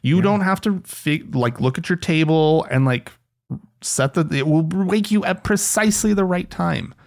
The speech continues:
Speaker 2: It will do a better job than that guy yelling over the
Speaker 1: Oh,
Speaker 2: loudspeaker.
Speaker 1: God, Dan. Like, I just think about, like, if that happened next to my house. Can you imagine living next to a mosque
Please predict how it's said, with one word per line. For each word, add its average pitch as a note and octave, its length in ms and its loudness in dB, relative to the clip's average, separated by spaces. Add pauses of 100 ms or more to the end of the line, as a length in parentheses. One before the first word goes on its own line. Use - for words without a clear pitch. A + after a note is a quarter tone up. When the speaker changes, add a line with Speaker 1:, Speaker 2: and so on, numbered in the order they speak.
(680)
Speaker 2:
It G3 160 0
will A3+ 120 2
do F#3+ 200 4
a D3 60 6
better F3+ 460 4
job G#2 460 -4 (460)
than B2+ 240 -2
that B2+ 260 0
guy A#2+ 240 2
yelling G#2+ 640 -4 (440)
over F3 100 4
the F#3 80 4
Speaker 1:
Oh, F3 340 6
Speaker 2:
loudspeaker. D3+ 220 0
Speaker 1:
God, E3+ 520 0
Dan. D#3 480 0
Like, C#3+ 240 -4 (100)
I F#3 100 2
just A3 240 -2
think D#3+ 160 0
about, B2+ 280 0
like, G#2+ 140 -4
if G#2 100 -8
that G2+ 220 -4
happened F#2 360 -8
next - 280 -12
to - 60 -14
my E2 120 -10
house. - 460 -16 (540)
Can G#3+ 140 -6
you D#4+ 120 4
imagine E3+ 540 2
living D#3 260 2
next C3 300 -4
to C3+ 160 2
a B2+ 40 2
mosque G#2+ 540 -2